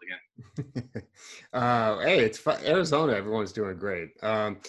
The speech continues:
Speaker 2: another guy who moved up, uh, sixty-two spots, Kyron Ware Hudson, uh, going to Oregon as well. Talented wide receiver, had a great, great showing at the Pylon in Las Vegas, then came to our camp, uh, in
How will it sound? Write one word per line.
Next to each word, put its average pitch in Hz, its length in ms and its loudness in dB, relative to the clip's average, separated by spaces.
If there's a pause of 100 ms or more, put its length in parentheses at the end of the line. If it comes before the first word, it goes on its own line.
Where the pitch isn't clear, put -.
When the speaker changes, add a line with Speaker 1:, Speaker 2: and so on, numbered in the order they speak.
(280)
Speaker 2:
another 139 320 4
guy 139 220 4
who 131 120 4
moved 123 300 0
up, 113 300 0
uh, 107 280 -2
sixty-two 127 600 -4
spots, 120 480 -2
Kyron 143 420 2
Ware 127 240 2
Hudson, 123 560 0
uh, 104 240 0
going 113 460 -2
to 120 220 -6
Oregon 107 480 -2
as 90 180 -8
well. 113 440 0 (360)
Talented 170 340 2
wide 139 220 4
receiver, 117 440 0
had 104 140 -4
a 101 60 -4
great, 120 360 0 (320)
great 160 280 0
showing 160 400 2
at 131 120 0
the 107 80 -6
Pylon 131 480 0
in 110 120 -2
Las 101 280 -4
Vegas, 117 440 0 (480)
then 127 180 0
came 131 260 2
to 117 120 2
our 107 140 2
camp, 123 460 -2
uh, 101 240 -2
in 98 580 -6